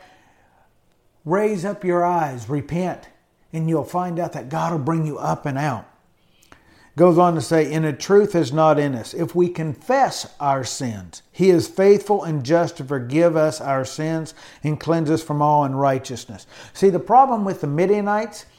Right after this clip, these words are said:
that need to be delivered is that they were living in the sin and rebellion. They knew it, but they didn't want to change. Sin is fun for a season. I know I've done it,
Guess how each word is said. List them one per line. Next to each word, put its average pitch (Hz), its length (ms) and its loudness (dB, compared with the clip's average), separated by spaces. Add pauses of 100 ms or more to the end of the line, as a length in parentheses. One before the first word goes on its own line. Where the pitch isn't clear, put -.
(180)
that 147 320 -2 (500)
need 175 220 0
to 165 60 0
be 175 160 4
delivered 156 500 0
is 156 220 -4
that 151 180 -6
they 170 140 -4
were 147 160 -2
living 175 360 -2
in 160 160 -6
the 123 60 -10
sin 170 420 -8
and 139 200 -10
rebellion. 156 640 -4
They 120 160 -14
knew 139 400 -6
it, 175 160 -8 (200)
but 127 180 -14
they 107 160 -14 (100)
didn't 147 360 -8
want 135 260 -12
to 135 100 -18
change. 120 520 -12 (200)
Sin 269 460 2
is 170 260 -2
fun 202 360 2
for 151 200 -2
a 123 60 -8
season. 139 460 -2 (380)
I 156 120 2
know 202 300 6
I've 156 220 6
done 180 220 6
it, 101 140 -12